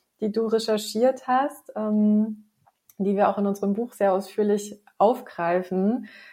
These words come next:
Nämlich geht's da um ein Experiment mit Ratten. Vielleicht magst du mal,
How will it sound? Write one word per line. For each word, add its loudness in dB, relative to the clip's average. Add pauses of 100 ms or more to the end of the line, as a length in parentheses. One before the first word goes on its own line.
(140)
Nämlich -2
geht's -4
da 2
um -2
ein -2
Experiment -4
mit -8
Ratten. -8
Vielleicht -4
magst -4
du -4
mal, 2